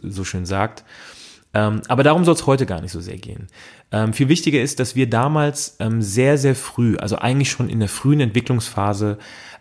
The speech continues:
ähm, Feedback bekommen haben von außen. Damals von unseren späteren Kunden, nämlich Unternehmen, die auf der Suche sind nach Bewerbern. Und das ist der dritte, meiner Meinung nach der dritte wichtige Punkt, ähm,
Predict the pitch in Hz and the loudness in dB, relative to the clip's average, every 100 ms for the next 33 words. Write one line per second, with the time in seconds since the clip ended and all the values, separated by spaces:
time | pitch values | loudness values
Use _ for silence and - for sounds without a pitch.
0 | _ 107 101 101 - - 202 214 107 98 | _ -2 0 -2 -4 2 2 4 -2 -2
1 | - 104 - 101 101 95 95 95 92 - | -4 -4 0 0 0 0 -2 -2 -4 -2
2 | 107 - 110 127 - - - - 110 131 | -2 2 4 4 2 -6 -10 0 2 4
3 | 143 131 - 113 110 113 104 - 117 113 | 4 2 0 -2 -2 -2 -4 0 0 2
4 | 98 - - - 131 120 113 110 - - | -4 2 0 2 0 2 4 2 0 -14
5 | _ 117 104 98 110 127 123 101 98 - | _ -2 0 2 4 4 0 -2 -4 -4
6 | 95 104 117 90 92 87 - 90 87 - | -2 -2 -2 -2 -4 -6 -8 -8 -8 -10
7 | 85 87 98 110 110 - - - - 110 | -8 -8 -8 -12 -14 -18 -18 -18 -4 2
8 | 185 202 156 110 165 165 143 127 160 147 | 2 4 2 4 2 4 4 6 4 4
9 | 131 127 123 117 104 - 131 151 151 120 | 2 2 0 0 -2 2 0 4 2 2
10 | 101 135 - 110 98 - 127 135 135 - | -2 -4 -4 -6 -6 0 0 0 -2 -10
11 | - - - - - 107 107 107 104 | -20 -20 -20 -20 -2 0 2 0 -2